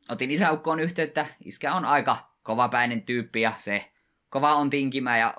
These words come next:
kova, ei nyt haastamaan riitaa, mutta on semmoinen, että sillä on niinku sellaista intoa ja päättäväisyyttä, että jos, jossa jotain mätää tapahtuu, niin hän kyllä taistelee vastaan, niin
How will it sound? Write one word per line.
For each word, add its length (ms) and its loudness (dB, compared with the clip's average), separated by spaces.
kova, 380 0
ei 140 2
nyt 140 -4
haastamaan 520 2
riitaa, 520 2
mutta 400 -2
on 120 -4
semmoinen, 380 2
että 260 0
sillä 360 -2
on 160 0
niinku 260 -4
sellaista 440 -6
intoa 420 0
ja 60 -2
päättäväisyyttä, 800 -2
että 120 -6
jos, 280 -6
jossa 420 0
jotain 240 0
mätää 280 0
tapahtuu, 460 -2
niin 80 -6
hän 100 -4
kyllä 140 -6
taistelee 440 -2
vastaan, 480 -2
niin 180 -10